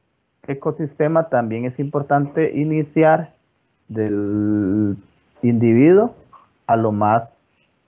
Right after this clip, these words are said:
al grupo que forma una comunidad. Entonces, en esta diapositiva observamos que primero explicamos especie,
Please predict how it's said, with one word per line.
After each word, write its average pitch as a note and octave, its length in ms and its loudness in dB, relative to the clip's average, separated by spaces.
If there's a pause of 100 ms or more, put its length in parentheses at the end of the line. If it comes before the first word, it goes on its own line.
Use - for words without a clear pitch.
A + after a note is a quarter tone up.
(580)
al A2 240 -4
grupo B2 720 0
que G#2+ 360 0
forma A2+ 280 -2
una A#2+ 200 -2
comunidad. B2+ 680 0
Entonces, G#2+ 420 -8
en G#2 120 -8
esta B2+ 380 0
diapositiva C#3 720 -2
observamos G#2 560 -4
que - 120 -6
primero B2+ 640 -2 (100)
explicamos A2 680 -4
especie, F3 640 -2